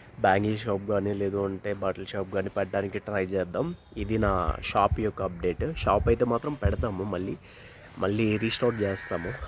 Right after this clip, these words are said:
అంటే షాప్ మానేశాను అని అంటే, అంటే ఫ్రూట్ షాప్ అని మానేయడం కాదు, అంటే ఇప్పటికే వన్ ఇయర్ అయిపోయింది. వాళ్ళకి కూడా మనం ఇబ్బంది పెట్టినట్టు ఉంటుందని మా ఫ్రెండ్స్ వాళ్ళకి, వాళ్ళకి మాకు ఏమీ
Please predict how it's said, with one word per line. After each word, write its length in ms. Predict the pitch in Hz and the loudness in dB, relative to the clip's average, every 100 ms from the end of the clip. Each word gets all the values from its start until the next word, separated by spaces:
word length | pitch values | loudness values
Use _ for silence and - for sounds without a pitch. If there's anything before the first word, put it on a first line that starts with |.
| - | -2
అంటే 120 | 123 | 0
షాప్ 280 | 131 110 120 | 4 4 4
మానేశాను 600 | 123 117 123 123 123 123 | 4 4 4 4 4 4
అని 100 | 120 | 4
అంటే, 520 | 113 117 190 196 131 127 - - - - | 2 0 -4 -4 -8 -10 -18 -20 -20 -12
అంటే 140 | - 127 | -4 -2
ఫ్రూట్ 300 | 127 127 143 | 2 2 2
షాప్ 320 | - 151 147 | 4 4 4
అని 100 | 135 | 2
మానేయడం 560 | 117 110 117 113 107 101 | 4 4 4 4 2 0
కాదు, 540 | 90 90 - 143 277 - - - - - - | 0 0 2 2 2 -2 -14 -16 -18 -18 -6
అంటే 280 | - 117 165 196 190 160 147 139 135 120 - | -2 2 4 4 6 8 8 6 4 0 -4
ఇప్పటికే 360 | 123 117 143 180 | -4 0 4 8
వన్ 220 | 151 135 | 8 10
ఇయర్ 160 | 139 135 | 8 8
అయిపోయింది. 680 | 123 120 120 95 95 156 175 | 4 4 0 2 0 0 0
వాళ్ళకి 360 | 107 107 123 - | 2 2 2 -2
కూడా 120 | 123 | 0
మనం 160 | 123 113 | 2 2
ఇబ్బంది 380 | 104 98 110 110 | 0 0 0 0
పెట్టినట్టు 440 | 107 110 104 98 | -4 -2 -2 -2
ఉంటుందని 340 | 92 90 98 | -4 -2 -2
మా 120 | 95 92 | -2 -4
ఫ్రెండ్స్ 400 | 95 92 95 101 | -2 -4 -4 -8
వాళ్ళకి, 500 | 95 80 - - - | -8 -10 -6 -4 -2
వాళ్ళకి 380 | 113 107 117 | 2 2 2
మాకు 440 | 113 107 98 - 104 | 2 2 2 0 2
ఏమీ 420 | 101 123 123 | 4 6 4